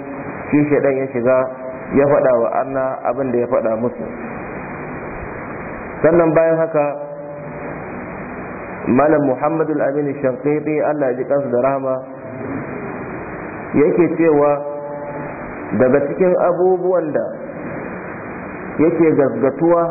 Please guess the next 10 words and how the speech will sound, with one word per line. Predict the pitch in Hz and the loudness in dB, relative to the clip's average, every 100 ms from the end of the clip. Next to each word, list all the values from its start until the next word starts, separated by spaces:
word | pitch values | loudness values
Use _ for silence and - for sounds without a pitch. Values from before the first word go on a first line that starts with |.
| - | 0
a | - 131 | 0 0
tattare | 135 135 143 156 | 0 2 2 2
da | 143 | 0
su, | - 131 127 - - - - - - - - - | 0 -2 -4 -8 -12 -12 -10 -10 -10 -12 -12 0
cewar | 160 151 156 | 4 6 6
suna | 160 165 151 | 4 2 2
cikin | 151 160 151 147 | 0 0 2 2
ayyukan | 165 170 165 175 170 160 151 | 2 2 2 0 2 0 2
da | 139 | 0
shaidan | 139 139 131 160 | 0 0 0 2